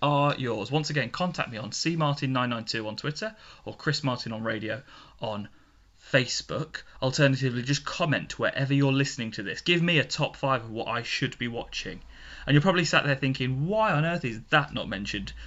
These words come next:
So I'm gonna mention a few notable things, 'cause I had Netflix the first time in twenty eleven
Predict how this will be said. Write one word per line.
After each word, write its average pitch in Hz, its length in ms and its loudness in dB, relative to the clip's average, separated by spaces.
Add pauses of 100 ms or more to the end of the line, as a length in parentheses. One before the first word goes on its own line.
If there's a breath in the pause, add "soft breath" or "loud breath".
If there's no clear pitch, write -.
So 160 120 0
I'm 175 60 2
gonna 196 120 2
mention 185 400 2
a 123 40 -4
few 127 140 -2
notable 127 580 -2 (420 loud breath)
things, 107 280 -2
'cause 131 160 -2
I 135 60 6
had 196 240 2
Netflix 151 400 -2
the 139 80 -4
first 139 280 4
time 120 200 -2
in 113 60 -6
twenty 113 280 -6
eleven 107 440 0